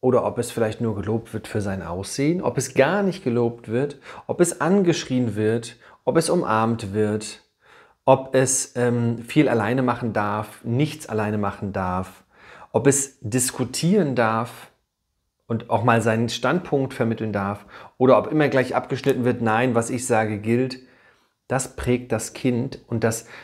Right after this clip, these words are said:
also wenn du dir das bildhaft vorstellen möchtest, dann kannst du dir denken, das setzt deinem Kind eine Brille auf, mit dem es die Welt sieht und je nachdem, was passiert,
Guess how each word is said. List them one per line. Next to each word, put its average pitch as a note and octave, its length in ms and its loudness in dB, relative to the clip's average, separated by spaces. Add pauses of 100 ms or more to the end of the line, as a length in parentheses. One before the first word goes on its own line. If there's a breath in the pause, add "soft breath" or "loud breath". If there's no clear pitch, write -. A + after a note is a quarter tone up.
(120)
also A#2 160 6
wenn C3 500 0
du D3 100 4
dir C3+ 140 6
das C3+ 160 0
bildhaft F3 420 0
vorstellen D#3 380 0
möchtest, A#2+ 320 -4
dann A#2 80 -6
kannst C#3 240 -6
du C#3 60 0
dir B2 100 2
denken, B2+ 360 -2 (240 loud breath)
das A2+ 200 2
setzt - 460 4
deinem A#2 400 2
Kind D#3+ 400 0
eine B2 180 2
Brille A2 480 6
auf, F#2 240 0
mit A2 140 -4
dem A2+ 120 0
es A2 100 -6
die G2+ 120 -4
Welt A#2+ 300 2
sieht G#2+ 320 -8 (320 loud breath)
und A2 120 -2
je A#2+ 60 2
nachdem, B2 400 2
was C#3 220 2
passiert, A#2 720 -6